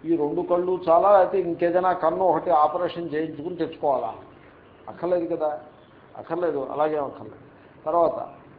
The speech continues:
ఇది త్రాడు పాము కాదు అని తెలుసుకోవటానికి మీరు ఏదైనా పూజలు, వ్రతాలు, ఉపవాసాలు, లేకపోతే ఉపదేశాలు, ఉపాసనలు ఏమైనా అవసరమా? లేకపోతే ఇది కళ్ళతో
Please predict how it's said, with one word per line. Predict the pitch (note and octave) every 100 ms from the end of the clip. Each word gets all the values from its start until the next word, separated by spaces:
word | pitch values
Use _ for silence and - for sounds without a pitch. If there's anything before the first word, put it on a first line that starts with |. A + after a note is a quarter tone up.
| -
ఇది | E3 F3
త్రాడు | - C#3 D#3 F3 G3 G#3 - - - C#3
పాము | D3+ F3
కాదు | D#3 D#3 F3
అని | F#3 E3+
తెలుసుకోవటానికి | D#3+ D3 - E3+ D3 C#3 B2+ F#3+ A3+ - - -
మీరు | C#3 D#3+
ఏదైనా | E3 F#3
పూజలు, | F#3+ D3 E3 E3+ F#3
వ్రతాలు, | F#3+ F3 D3 D3+ F3 F3
ఉపవాసాలు, | F#3 F3 E3+ F3 - E3+ F3 F#3
లేకపోతే | E3+ D#3+ E3+
ఉపదేశాలు, | E3 F3 E3+ E3 E3 E3+
ఉపాసనలు | F#3 F#3 - E3+ E3+ E3+ F3 E3+
ఏమైనా | E3 E3
అవసరమా? | D#3 C#3 F3 E3 F#3 B3 - - -
లేకపోతే | D3+ E3 E3+ F#3+ G#3+ A#3
ఇది | F3+ E3+ E3+ D#3 D3 C#3+ C#3+ C#3 C3
కళ్ళతో | C3 C#3+ E3 F#3+